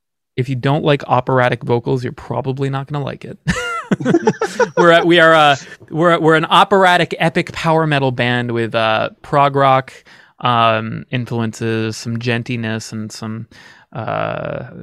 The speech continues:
just, just all over. Um, but we, we do, um, clean operatic vocals on top of, um, metal guitars that, that are progressive, uh, progressive in style, uh, arrangement and everything. Um,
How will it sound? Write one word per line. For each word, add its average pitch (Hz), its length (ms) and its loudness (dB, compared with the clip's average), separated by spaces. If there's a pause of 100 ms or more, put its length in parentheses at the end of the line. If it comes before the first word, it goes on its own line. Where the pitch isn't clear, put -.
(340)
just, 131 300 -10
just - 200 -6
all 131 200 4
over. 120 460 0
Um, 123 460 -4 (280)
but 120 400 -6
we, 135 240 0
we 139 160 0
do, 139 260 0
um, 123 380 2 (400)
clean 202 340 4
operatic 147 580 2
vocals 117 460 -2
on 117 180 -6
top 113 280 -6
of, 113 280 -8
um, 113 560 -8 (480)
metal 113 520 -4 (320)
guitars 113 460 -6
that, 113 320 -8
that 117 220 -6
are 113 220 -4
progressive, 110 680 -6 (400)
uh, 113 240 -2
progressive 139 380 0
in 127 100 -4
style, 113 640 -4
uh, 113 260 -4
arrangement 113 540 -6
and 113 80 -6
everything. 117 640 -10
Um, 123 460 -8